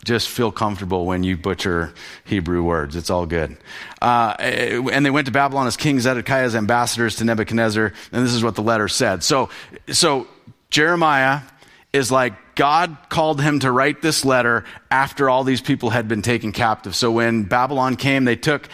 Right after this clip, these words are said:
the cream of the crop. They took the royalty. They took the top families. They took the top craftsmen and artisans. If you had a skill and you were good at it, you were captured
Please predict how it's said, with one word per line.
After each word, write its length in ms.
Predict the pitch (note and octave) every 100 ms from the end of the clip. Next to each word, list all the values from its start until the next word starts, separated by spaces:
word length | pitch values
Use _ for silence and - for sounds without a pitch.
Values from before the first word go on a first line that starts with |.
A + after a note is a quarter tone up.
| - -
the 80 | B2
cream 260 | D3 D3+
of 80 | C#3
the 60 | B2
crop. 340 | C3+ B2+ G2+
They 120 | A#2
took 220 | A2 B2+ -
the 120 | A2
royalty. 680 | A#2 C3+ C3+ - D3 D3 D3 - -
They 100 | A#2
took 260 | - C#3
the 80 | A2+
top 400 | - C3+ C3+ -
families. 600 | - C3+ C3+ C#3+ C#3 C3
They 140 | A#2 A#2+
took 240 | C#3+ -
the 80 | A2+
top 360 | C#3 C3 -
craftsmen 760 | - D3 C3+ C3 - C#3+ D3 C#3+ -
and 180 | A#2
artisans. 580 | G#2 C3 C#3+ - D3 C#3
If 140 | A2+ B2
you 140 | D#3
had 140 | C#3+
a 60 | A2
skill 400 | - - C#3+ C#3+
and 140 | A#2
you 80 | C3+
were 100 | C3+
good 220 | A2+ C#3
at 180 | C#3 D3
it, 140 | D3+ - -
you 260 | F#2+ G2 C#3
were 100 | E3
captured 640 | E3 C#3 C3 - C#3 B2